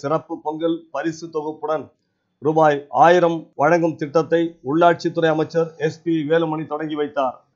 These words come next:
கோவை ஒண்டிப்புதூர் நகர கூட்டுறவு கடன் சங்கங்கள் வளாகம் அருகே நடைபெற்ற நிகழ்ச்சியில் பொங்கல்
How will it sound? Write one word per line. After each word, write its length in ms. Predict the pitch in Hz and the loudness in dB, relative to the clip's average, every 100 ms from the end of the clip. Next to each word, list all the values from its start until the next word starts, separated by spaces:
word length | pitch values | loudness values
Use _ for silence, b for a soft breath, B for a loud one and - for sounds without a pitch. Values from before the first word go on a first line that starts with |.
| _ _ - | _ _ -2
கோவை 300 | 156 170 170 156 - 127 | 4 6 4 2 -4 -4
ஒண்டிப்புதூர் 560 | 165 175 175 165 170 156 | 0 0 0 0 0 0
நகர 220 | 156 165 160 | 0 0 -2
கூட்டுறவு 420 | 165 160 165 165 165 | -4 -2 0 2 0
கடன் 240 | 147 160 160 | 0 -2 -2
சங்கங்கள் 420 | 160 156 156 151 | -6 -6 -8 -4
வளாகம் 380 | 147 156 156 156 | 2 2 2 -4
அருகே 180 | 151 151 147 | -8 -6 -4
நடைபெற்ற 380 | 151 147 - 156 170 - _ _ - | -4 -6 -8 -6 -6 -8 _ _ -8
நிகழ்ச்சியில் 540 | 151 170 165 156 165 117 - _ _ _ | -2 0 0 -2 -2 -4 -12 _ _ _
பொங்கல் 320 | 143 165 175 | -4 2 2